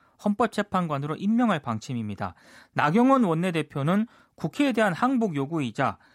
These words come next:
국회 위에 청와대가 군림하겠다는 선언으로밖에 보이지 않는다, 이렇게 강하게 비판을 했는데요.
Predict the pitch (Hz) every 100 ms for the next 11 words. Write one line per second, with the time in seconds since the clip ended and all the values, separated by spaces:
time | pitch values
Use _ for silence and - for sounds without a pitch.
0 | _ _ 196 - 240 240 143 143 202 214
1 | - 226 220 190 170 - 156 185 226 208
2 | 196 180 165 151 175 185 190 180 156 135
3 | 156 - 143 185 165 117 123 113 131 123
4 | 135 117 143 147 190 160 123 - 123 110
5 | 104 95 92 143